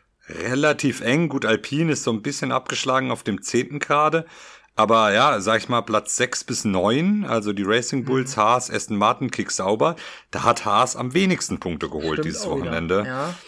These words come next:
Speaker 1: Und ja, das dann wieder, wenn man's in Relation setzt,
Speaker 2: Guter Punkt, ja.
Speaker 1: äh, ist, äh,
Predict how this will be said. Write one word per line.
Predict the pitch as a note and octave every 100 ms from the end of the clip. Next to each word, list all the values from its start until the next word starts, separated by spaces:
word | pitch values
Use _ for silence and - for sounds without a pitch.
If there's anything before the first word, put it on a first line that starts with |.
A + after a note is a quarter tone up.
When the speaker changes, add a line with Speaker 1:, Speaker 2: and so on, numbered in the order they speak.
| - _ _ _ -
Speaker 1:
Und | G2 G#2+ G#2 _
ja, | - A#2 D3
das | A#2+ B2 -
dann | C3
wieder, | C3+ C#3+
wenn | B2+
man's | B2+ A#2+
in | A#2+
Relation | G#2 G#2 F#2 - G2+ C3+ D#3
setzt, | E3 E3+ - - - -
Speaker 2:
Guter | C#3+ D3
Punkt, | - D3+ D#3 - - C#3
ja. | C3 - - G2+ G#2 G#2 - -
Speaker 1:
äh, |
ist, | G2+ - -
äh, | G#2+ G#2+ A2